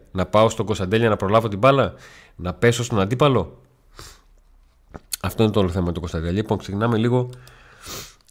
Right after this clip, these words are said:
εμ, τα στατιστικά του. Λοιπόν, αυτός είναι ο θερμικός του χάρτης. Δεν υπάρχουν κίνδυνοι, παιδιά. Είναι θερμικοί χάρτης παίκτων του παοκ. Δεν, δεν είναι παίκτων που θα φέρνουν μεταγραφή και μπορεί να μας φύγουνε.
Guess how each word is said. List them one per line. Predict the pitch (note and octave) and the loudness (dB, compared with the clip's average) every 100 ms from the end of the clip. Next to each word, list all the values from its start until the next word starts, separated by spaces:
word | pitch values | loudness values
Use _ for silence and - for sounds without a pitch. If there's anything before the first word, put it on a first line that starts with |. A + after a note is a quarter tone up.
| _ - | _ -4
εμ, | G#2 G2 F#2+ F#2 F2+ F#2 F2+ - | 2 2 2 0 0 -2 -4 -4
τα | |
στατιστικά | - F2+ - F#2 G2+ F#2+ | -6 -8 -10 -2 0 2
του. | A2 | 0
Λοιπόν, | A#2 G#2 | 0 0
αυτός | - C3+ | 0 0
είναι | C3+ | 2
ο | |
θερμικός | B2 G#2+ G#2+ B2+ | 2 2 2 0
του | - | 2
χάρτης. | A2 A2 D#3 E3 - _ _ | 4 4 4 0 -2 _ _
Δεν | - A2+ | 4 4
υπάρχουν | F#2+ F#2 E2 | 4 0 -2
κίνδυνοι, | G2+ F#2 F2+ | -2 0 0
παιδιά. | G#2+ D3 | 2 2
Είναι | B2+ | 2
θερμικοί | A#2+ A2+ C3+ | -2 -4 -2
χάρτης | C3+ B2+ | -2 -2
παίκτων | B2+ B2 B2 | -2 -2 0
του | |
παοκ. | - F#2 D#2+ | 4 4 4
Δεν, | G#2 E2+ E2 E2 E2 F#2+ _ _ _ _ | 0 -2 -4 -8 -10 -14 _ _ _ _
δεν | G2+ A2 | 2 4
είναι | G2+ | 4
παίκτων | - - G2+ F#2+ | 0 0 0 2
που | F#2 F#2+ F2+ E2+ - - | 2 0 0 -4 -10 -6
θα | G2 | 0
φέρνουν | G#2+ G#2 | 2 4
μεταγραφή | G2 F#2+ F#2+ F#2+ | 4 6 4 4
και | F#2+ | 2
μπορεί | G2 | 4
να | G#2 | 4
μας | F#2+ | 4
φύγουνε. | G#2+ G2+ A2 | 0 0 0